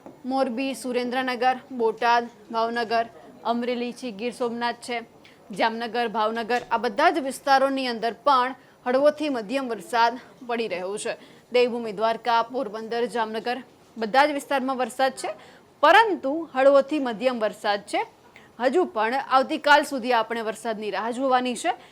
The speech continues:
કારણ કે હજુ દસ તારીખ સુધીમાં હળવોથી મધ્યમ વરસાદની સંભાવના વ્યક્ત કરવામાં આવી છે.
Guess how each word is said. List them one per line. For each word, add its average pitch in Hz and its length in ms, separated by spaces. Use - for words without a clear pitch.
કારણ 233 240
કે 269 440
હજુ 226 340
દસ 247 300
તારીખ 254 220
સુધીમાં 233 400
હળવોથી 240 280
મધ્યમ 233 360
વરસાદની 254 380
સંભાવના 240 460
વ્યક્ત 233 240
કરવામાં 247 420
આવી 233 180
છે. 339 180